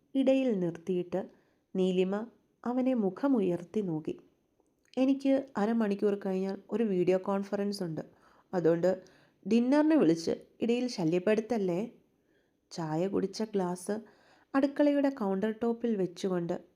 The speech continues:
അയാൾ മുൻകൂറായി അഭി-, അറിയിച്ചു. "ശരി ഏട്ടാ." നീലിമ അഭിയെ നോക്കി സമ്മതത്തോടെ തലയാട്ടി. "ദേവികയ്ക്ക് ഗസ്റ്റ് ഹൗസിൽ എന്തെങ്കിലും ബുദ്ധിമുട്ടുണ്ടെങ്കിൽ പറയണം കേട്ടോ. ഇവിടെ ആരും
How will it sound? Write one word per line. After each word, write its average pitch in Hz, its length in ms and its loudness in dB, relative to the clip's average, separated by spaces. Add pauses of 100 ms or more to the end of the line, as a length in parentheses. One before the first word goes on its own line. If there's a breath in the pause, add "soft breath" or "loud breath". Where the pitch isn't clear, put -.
അയാൾ 233 240 0
മുൻകൂറായി 185 720 0
അഭി-, 170 340 -6
അറിയിച്ചു. 165 420 -2 (640)
"ശരി 214 320 0
ഏട്ടാ." 240 280 -2 (1400 soft breath)
നീലിമ 175 420 0 (420)
അഭിയെ 247 340 0
നോക്കി 190 300 -2
സമ്മതത്തോടെ 185 800 -4
തലയാട്ടി. 160 560 -6 (840)
"ദേവികയ്ക്ക് 190 600 4
ഗസ്റ്റ് 202 400 -2
ഹൗസിൽ 220 380 -4 (240)
എന്തെങ്കിലും 196 520 -2
ബുദ്ധിമുട്ടുണ്ടെങ്കിൽ 220 880 -2
പറയണം 190 500 -4
കേട്ടോ. 180 320 -4 (600 soft breath)
ഇവിടെ 269 260 4 (120)
ആരും 170 320 0